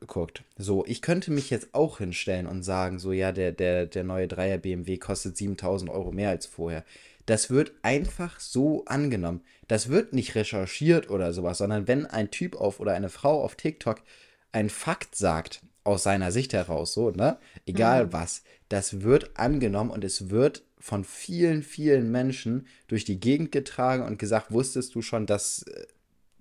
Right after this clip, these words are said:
Speaker 1: der Dreier B M W jetzt teurer oder günstiger wird" oder keine Ahnung was. Und das wird überhaupt nicht mehr hinterfragt, so,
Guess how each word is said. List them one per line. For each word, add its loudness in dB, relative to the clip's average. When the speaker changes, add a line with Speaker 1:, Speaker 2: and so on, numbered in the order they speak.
Speaker 1:
der 4
Dreier 6
B -2
M -2
W 4
jetzt 0
teurer 4
oder 0
günstiger 0
wird" 0
oder -2
keine -4
Ahnung -4
was. -2
Und 0
das 2
wird 0
überhaupt 0
nicht -6
mehr 0
hinterfragt, 2
so, -4